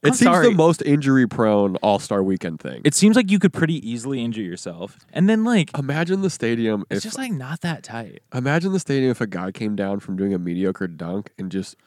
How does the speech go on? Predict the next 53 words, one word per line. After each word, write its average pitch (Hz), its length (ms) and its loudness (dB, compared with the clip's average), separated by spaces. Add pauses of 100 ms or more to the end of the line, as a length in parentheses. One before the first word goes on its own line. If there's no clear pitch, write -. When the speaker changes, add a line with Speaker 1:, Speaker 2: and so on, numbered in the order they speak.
(180)
Speaker 1:
ripped 95 540 -4
his 95 180 -4
Achilles 87 460 -6
tendon. - 280 -12 (100)
Speaker 2:
Oh, 202 240 6
yeah. 175 300 4
Speaker 1:
Like, - 100 -12
think 196 260 2
how 170 140 -2
horrible 110 720 -8
that 85 160 -12
would 85 120 -14
be. 85 260 -16 (100)
Speaker 2:
Oh, 247 220 -2
yeah. 156 340 -6 (280)
Speaker 1:
And 127 140 -2
there's 147 100 2
probably 190 300 2
some 143 220 -2
horrible 123 340 4
stuff 107 300 -2
in 104 60 -4
your 92 100 -2
contract, 90 540 -4
too. 101 120 -2
It's 95 100 -4
like, 95 160 0
"Oh, 120 80 6
you 131 120 6
got 139 180 4
hurt 104 160 0
technically 101 300 -2
during 101 200 0
the 95 60 -4
All-Star 92 380 -2
game, 87 240 -6
not 90 220 -4
during 92 480 -4 (380)
a 95 80 -6
ga-," 90 220 -6
you 117 140 2
know 117 40 4
what 110 100 2
I 104 80 0
mean? 104 180 0
Speaker 2:
Yeah. 117 160 4
Speaker 1:
Like, 98 180 0
I 107 60 -4
bet 104 100 0
there's 101 140 -2
some 90 120 -8
insurance 82 380 -10
stuff. 87 220 -10